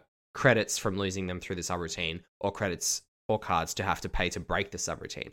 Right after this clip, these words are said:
So it's sort of always doing the same thing. And if you can build a deck that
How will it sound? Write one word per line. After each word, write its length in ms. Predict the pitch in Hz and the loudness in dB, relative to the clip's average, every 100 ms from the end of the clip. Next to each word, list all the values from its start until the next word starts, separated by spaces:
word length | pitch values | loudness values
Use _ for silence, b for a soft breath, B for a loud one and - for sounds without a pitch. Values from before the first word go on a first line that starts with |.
| _ - | _ -2
So 120 | 120 | 4
it's 120 | 120 | 4
sort 260 | - 135 156 | 8 10 12
of 100 | 165 | 10
always 360 | - 113 104 98 | 6 6 6 2
doing 240 | 98 90 | 0 0
the 80 | 85 | -2
same 260 | - 78 | -4 -6
thing. 300 | 78 78 55 - b - | -6 -8 -10 -14 b 2
And 100 | 117 | 4
if 100 | 120 | 4
you 80 | |
can 180 | 131 151 | 4 4
build 220 | 131 127 | 6 6
a 60 | 120 | 6
deck 340 | 107 104 - | 6 4 4
that 220 | - 87 | 0 -2